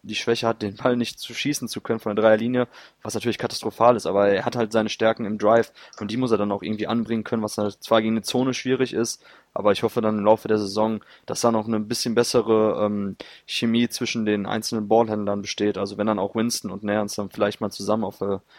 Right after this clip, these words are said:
auf dem Feld stehen. Gut, dann haben wir ja doch jetzt relativ ausführlich unsere Top Ten besprochen. Ähm, denke, dass wir die ganzen Teams relativ, äh, ja, in ihren Einzelheiten analysiert haben, kurz analysiert haben.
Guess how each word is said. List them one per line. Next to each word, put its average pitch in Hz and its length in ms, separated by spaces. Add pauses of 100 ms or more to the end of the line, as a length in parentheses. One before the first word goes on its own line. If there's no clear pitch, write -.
(160)
auf - 80
dem 104 80
Feld 104 260
stehen. 101 420 (1120)
Gut, - 440
dann 123 260
haben 143 120
wir 135 120
ja 131 100
doch 135 220
jetzt 120 160
relativ 127 240
ausführlich 135 480
unsere 113 180
Top - 160
Ten 160 380 (200)
besprochen. 151 1160
Ähm, 113 440
denke, 117 200
dass - 160
wir 113 100
die 110 80
ganzen 117 260
Teams - 580 (380)
relativ, 123 520
äh, 104 460 (220)
ja, 101 280 (320)
in 110 140
ihren 107 460 (420)
Einzelheiten 135 760
analysiert 123 500
haben, 135 380
kurz - 240
analysiert 123 520
haben. 117 240